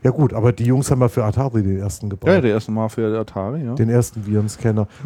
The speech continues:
Speaker 1: Und ich könnte mir auch vorstellen, dass natürlich die, ähm, die, die Entwicklung P C und Atari, das,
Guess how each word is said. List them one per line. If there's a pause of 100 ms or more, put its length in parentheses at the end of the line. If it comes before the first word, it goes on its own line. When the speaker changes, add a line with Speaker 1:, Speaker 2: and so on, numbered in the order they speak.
Speaker 1:
Und
ich
könnte
mir
auch
vorstellen,
dass (140)
natürlich
die,
ähm, (680)
die, (260)
die
Entwicklung
P
C
und
Atari,
das,